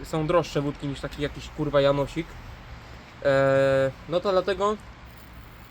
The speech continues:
z Kurwiela siedem przecinek dwie dziesiąte na, e, dziesięć. Taka nota, bo nie, nie porwa-, nie porwała mnie ta wódeczka za bardzo.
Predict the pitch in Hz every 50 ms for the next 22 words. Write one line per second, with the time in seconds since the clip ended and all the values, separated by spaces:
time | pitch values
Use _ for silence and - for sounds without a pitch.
0 | - - - - - - 170 165 156 147 151 170 175 185 202 208 - - - -
1 | - - - - - 196 208 185 - - 185 170 165 156 143 147 170 156 170 160
2 | 180 165 151 156 139 143 139 131 127 127 120 - - - 135 127 123 123 165 170
3 | - 220 233 233 - - - - - - - - - - - - - - - -
4 | - - - - - - - - - - - 190 190 - 202 202 208 202 - 202
5 | 175 160 160 165 165 165 170 170 170 175 160 147 156 139 139 151 190 220 240 254
6 | 240 220 202 190 190 208 214 - 202 185 165 165 143 147 170 175 165 180 165 156
7 | 170 160 151 143 135 - 135 123 117 - - 135 131 135 127 131 - - - 117
8 | 123 110 127 123 120 113 123